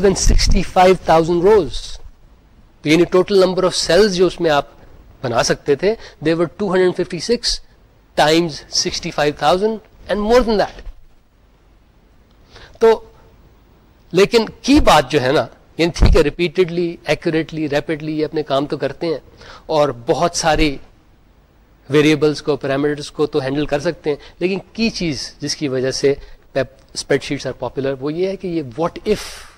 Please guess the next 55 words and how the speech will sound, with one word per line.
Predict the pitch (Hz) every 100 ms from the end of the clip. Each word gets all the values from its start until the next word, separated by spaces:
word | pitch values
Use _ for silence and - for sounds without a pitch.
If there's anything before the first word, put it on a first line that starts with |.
| _ _ _ _ _
انالیسس | 143 139 143 143 135
میں | 123
آپ | 120
کی |
مدد | 123 120
دیتی | 120 127 202
ہیں | 208 202 - -
کہ | 185
آپ | 160 165
نے | 175
ایک | 165 143
ماڈل | 143 143 147
سا | 151
بنایا | 127 123 127 135
ہے، | 131 - - -
اس | -
میں | 139
کئی | 147 143
پیرامیٹرز | 131 127 131 147 139
ہیں، | 160 147 - -
اس | 170
میں | 190
آپ | 175 156
کہتے | 165 170
ہیں | 170
یہ | 185 190
اس | -
پیرامیٹرز | 175 151 147 147 -
کو | 147 135 -
چینج | - 151 131
کر | 135
کے | 117
دیکھتے | 120 110 - -
ہیں، | 113 - _ _ - 156
what | 175 170
happens | 156 160 147
if | -
I | 139 147
just | - - - _ _ 131
double | 135 127 123
it، | - 135
یا | 135
اس | -
کو | 147
میں | 135 131 - _
آدھا | 143 139
کر | 131 127
دوں | 120 131 - -
یا | 156 156
اس | 151
کو | 185
میں | 180 185
زیرو | 190 214 180
کر | 135
دوں، | 127